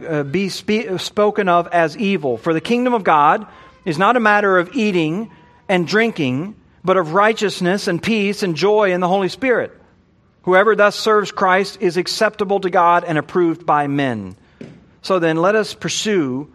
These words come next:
what makes for peace and for the mutual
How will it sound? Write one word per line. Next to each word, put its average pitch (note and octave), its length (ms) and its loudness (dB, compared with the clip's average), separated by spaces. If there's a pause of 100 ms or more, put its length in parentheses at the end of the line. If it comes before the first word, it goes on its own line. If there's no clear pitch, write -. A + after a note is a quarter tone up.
(140)
what E3+ 280 -2
makes E3 340 -4
for D3+ 520 -4
peace - 580 -10 (560)
and C#3 100 -6
for C#3+ 140 -8
the C3 140 -6
mutual C3+ 720 -4